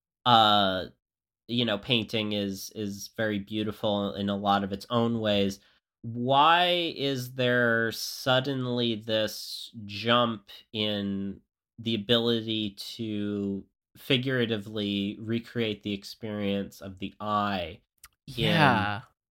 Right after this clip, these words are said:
Speaker 1: in painting in Europe? You know, this, we, we've talked about this before, you know, that figurative painting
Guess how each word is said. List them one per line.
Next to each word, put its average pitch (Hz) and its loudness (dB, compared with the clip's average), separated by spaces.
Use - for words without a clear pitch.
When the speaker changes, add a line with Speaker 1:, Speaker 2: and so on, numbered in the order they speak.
Speaker 1:
in 117 2
painting 120 0
in 101 -2
Europe? 101 -4
You 110 -6
know, 98 -2
this, 120 -4
we, 139 -4
we've 196 2
talked 220 4
about 160 4
this 120 0
before, 120 0
you 113 -4
know, 104 0
that 117 2
figurative 196 0
painting 156 -2